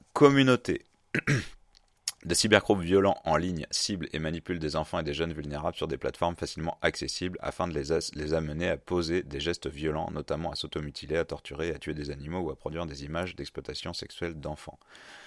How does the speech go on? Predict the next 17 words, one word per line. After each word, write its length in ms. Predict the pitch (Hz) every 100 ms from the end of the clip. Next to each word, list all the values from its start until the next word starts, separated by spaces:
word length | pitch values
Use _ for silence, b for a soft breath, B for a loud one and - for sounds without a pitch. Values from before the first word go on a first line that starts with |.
| B B
Le 100 | -
réseau 240 | 85 90
en 100 | 90
ligne 220 | 87 101 104
connu 300 | 85 90 98
sous 140 | 82
le 100 | 78
nom 220 | 78 95
de 220 | 85 92 -
The 340 | 76 82 95 - -
Com, 380 | - 82 80 73 _ _ 76
une 120 | 73
forme 240 | - 82
abrégée 380 | 78 73 76 85
de 160 | 82 87
community, 720 | - 87 85 80 76 - - _ _
communauté. 480 | 76 73 135 -